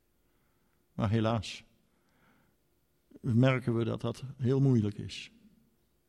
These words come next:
En dat het in West-Europa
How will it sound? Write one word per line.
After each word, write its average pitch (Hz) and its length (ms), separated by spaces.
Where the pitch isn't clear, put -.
En 123 160
dat 123 140
het 127 160
in 113 340
West-Europa 123 760